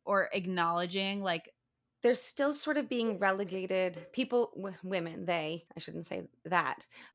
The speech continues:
Speaker 2: but he's still relegating this group to othering them.
Speaker 1: Yes, and that they were somehow the victim of something or were misguided or, or that it's something that pains them, assuming that it
Speaker 2: Mm-hmm.
Speaker 1: pains them for a long time. And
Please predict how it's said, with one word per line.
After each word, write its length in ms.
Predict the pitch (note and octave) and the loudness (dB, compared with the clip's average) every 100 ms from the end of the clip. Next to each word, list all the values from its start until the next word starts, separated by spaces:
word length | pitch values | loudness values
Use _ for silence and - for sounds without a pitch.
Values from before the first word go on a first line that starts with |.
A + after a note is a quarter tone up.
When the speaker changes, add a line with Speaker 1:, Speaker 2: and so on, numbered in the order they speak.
| _ | _
Speaker 2:
but 140 | A3+ G#3 | 4 6
he's 140 | A3+ | 4
still 200 | B3+ A3+ | 4 6
relegating 1000 | G3+ G3+ A3+ G3 F#3+ F#3 F3+ F3 F3 - | 6 6 4 2 0 2 0 0 -4 0
this 540 | F#3 F3 - - - - | 0 2 -2 -8 -10 -14
group 380 | - F#3+ A#3+ - - - _ _ _ - - | 0 2 2 -2 -14 -20 _ _ _ -6 -2
to 220 | G#3 - | -2 4
othering 640 | F3+ F3 C3 C#3+ - D3 - | 4 6 2 -2 -4 -6 -6
them. 420 | - A#2 - G#3 | -6 -8 -10 -14
Speaker 1:
Yes, 640 | A3+ C4 D#4+ C#4+ D#3+ - - | -10 -4 2 4 2 0 -2
and 180 | B3 B3+ | 0 4
that 180 | B3+ - | 4 4
they 120 | B3 | 0
were 80 | B3 | 0
somehow 380 | B3+ B3 B3 A#3 | -2 -2 0 0
the 120 | A3 | -2
victim 480 | F#3+ G#3+ - G#3 G3 | -2 -4 -2 -4 -2
of 140 | F3+ | -4
something 500 | - F3 F3 E3+ E3 | -6 -6 -4 -4 -2
or 400 | E3+ E3 E3 - - | 0 0 -2 -6 -8
were 260 | F#3+ F#3 | -4 -2
misguided 840 | F3+ F3 - E3 E3 E3 E3 E3 D#3+ | -4 -6 -6 -4 -2 -2 -2 -4 -6
or, 440 | E3+ E3 E3 E3 - | -4 -2 0 -2 4
or 180 | A#3 A3 | 6 6
that 200 | A3 G#3 | 6 4
it's 100 | - | -2
something 280 | G#3+ G3+ | -2 -2
that 140 | F#3+ - | -2 -2
pains 420 | G3+ F#3 F3+ E3+ | -2 -2 -2 -2
them, 280 | F3+ E3+ E3 | 2 2 0
assuming 540 | - - G3+ F#3+ F3+ | -4 -2 0 0 2
that 100 | E3+ | 2
it 80 | E3+ | 0
Speaker 2:
Mm-hmm. 100 | F3 | -2
Speaker 1:
pains 260 | F3+ F3 E3 | -4 -4 -6
them 140 | E3+ | -8
for 120 | E3+ | -6
a 80 | E3+ | -4
long 200 | E3 D#3+ | -2 -4
time. 280 | E3 D#3+ | -4 -6
And 100 | D#3+ | -6